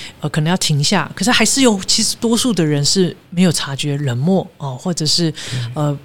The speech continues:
Speaker 1: 觉得拜托，就是大家都在一次，一次性使用，有差我一个人吗？<laughs> 那所以我想要聊聊，就请教法师，刚刚法师谈到，就是这种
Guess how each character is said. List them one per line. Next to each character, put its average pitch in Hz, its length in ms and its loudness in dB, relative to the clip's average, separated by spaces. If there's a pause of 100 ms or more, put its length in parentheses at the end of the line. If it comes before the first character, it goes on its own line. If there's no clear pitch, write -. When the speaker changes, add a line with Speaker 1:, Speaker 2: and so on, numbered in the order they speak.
(100)
Speaker 1:
觉 175 160 4
得 180 160 4
拜 175 220 2
托， 156 320 0
就 - 100 -4
是 175 120 -2
大 196 100 2
家 175 100 4
都 180 220 2
在 170 300 2 (380)
一 196 60 0
次， 214 520 4
一 202 80 2
次 269 260 4
性 226 240 4
使 139 280 2
用， 165 420 2 (180)
有 160 180 4
差 202 240 2
我 214 120 6
一 160 100 0
个 180 80 6
人 170 360 0
吗？ 156 420 4 (300)
<laughs> - 460 -6
那 247 80 6
所 262 160 6
以 - 20 6
我 214 100 8
想 175 200 4
要 160 60 2
聊 165 140 2
聊， 160 340 0
就 214 180 6
请 - 240 0
教 175 120 2
法 139 120 0
师， 127 120 -2
刚 - 120 0
刚 214 120 2
法 143 120 0
师 151 120 -6
谈 151 220 0
到， 165 120 0
就 160 100 -2
是 170 140 -2
这 240 80 4
种 185 120 4